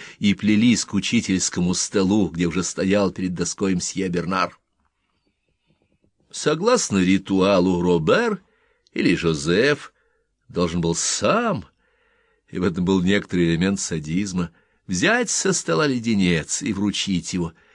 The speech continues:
верховному жрецу. Леденцом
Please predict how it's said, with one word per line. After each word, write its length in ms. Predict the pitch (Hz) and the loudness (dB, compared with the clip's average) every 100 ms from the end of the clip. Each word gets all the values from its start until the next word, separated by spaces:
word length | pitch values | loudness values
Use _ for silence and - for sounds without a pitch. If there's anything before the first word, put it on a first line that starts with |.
| _ | _
верховному 680 | 85 90 85 - 82 87 82 | -2 -2 -2 -4 -4 -2 -4
жрецу. 600 | 80 82 - - 90 131 _ _ _ _ _ _ _ _ _ _ _ _ _ _ _ _ _ _ _ _ _ _ _ _ | -6 -8 -6 -6 -8 -12 _ _ _ _ _ _ _ _ _ _ _ _ _ _ _ _ _ _ _ _ _ _ _ _
Леденцом 760 | 208 208 233 214 - 269 262 | 0 2 2 2 2 2 2